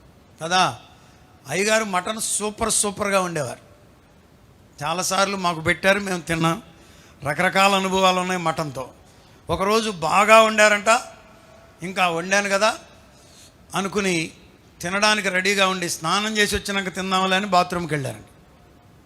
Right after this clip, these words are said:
తెలుసుగా మీకు రాజుబాబాయ్ గారు. అక్కడికి వెళ్తే బాత్రూంలోకి వెళ్ళినాక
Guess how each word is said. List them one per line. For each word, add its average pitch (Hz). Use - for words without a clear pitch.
తెలుసుగా 147
మీకు 170
రాజుబాబాయ్ 76
గారు. -
అక్కడికి 202
వెళ్తే 226
బాత్రూంలోకి 220
వెళ్ళినాక 196